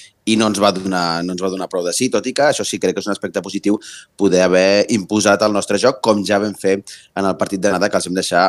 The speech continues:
amb cinquanta-un punts, si no recordo, si no recordo malament.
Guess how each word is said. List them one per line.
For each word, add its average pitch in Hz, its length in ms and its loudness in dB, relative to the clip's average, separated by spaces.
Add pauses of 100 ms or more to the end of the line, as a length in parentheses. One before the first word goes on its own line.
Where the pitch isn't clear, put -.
amb 90 340 -4
cinquanta-un 87 1000 -2
punts, 101 320 -4
si - 0 -
no 90 100 -2
recordo, 85 560 -4
si - 140 -2
no 95 80 4
recordo 90 300 0
malament. 76 340 0